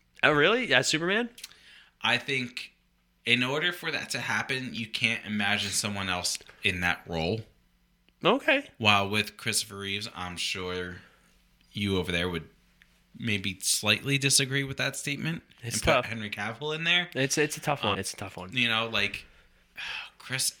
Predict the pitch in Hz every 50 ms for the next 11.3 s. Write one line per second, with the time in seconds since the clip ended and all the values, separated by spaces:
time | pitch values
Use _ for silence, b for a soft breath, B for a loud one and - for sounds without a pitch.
0 | - - 135 135 131 151 151 151 139 123 123 113 110 110 104 - - b b b
1 | b b b b b b b b b b b _ _ _ - - - 113 117 113
2 | - 123 110 104 104 107 110 110 123 139 139 - 156 147 147 147 135 - - _
3 | _ _ _ _ _ _ _ _ _ _ _ _ - - _ - - - - -
4 | 143 156 147 147 143 143 143 135 127 135 - - 117 - - 131 131 127 131 107
5 | 101 - - - 113 117 131 127 - 139 139 - 135 135 104 98 - - - 127
6 | 127 127 120 - 131 127 135 135 123 - - - 131 135 139 143 - - - b
7 | b b b b b b b b b b - 131 131 127 120 117 117 - - 107
8 | 117 139 139 - 139 127 113 110 110 113 113 - - _ _ - - 156 170 175
9 | - 277 151 123 - 135 - 190 180 175 147 131 127 - - 135 - 139 127 123
10 | 123 120 104 - - - 117 113 107 - 120 113 113 113 107 87 82 98 110 120
11 | - _ - - 127 113